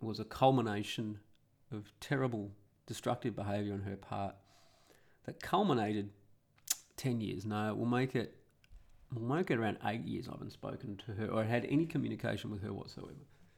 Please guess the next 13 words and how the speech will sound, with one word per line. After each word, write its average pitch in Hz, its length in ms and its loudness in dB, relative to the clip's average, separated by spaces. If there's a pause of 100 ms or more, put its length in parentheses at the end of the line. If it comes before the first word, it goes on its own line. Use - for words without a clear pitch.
(640)
Um, 107 720 4
<laughs> - 60 -18
and 113 480 2
neither 117 260 6
has, 92 220 -2 (200)
uh, 104 140 -4
other 107 180 0
members 90 260 -2
of 87 80 -4
my - 100 -4
family. - 380 -10 (1700)
Um, 107 720 8 (840)
and, 123 520 6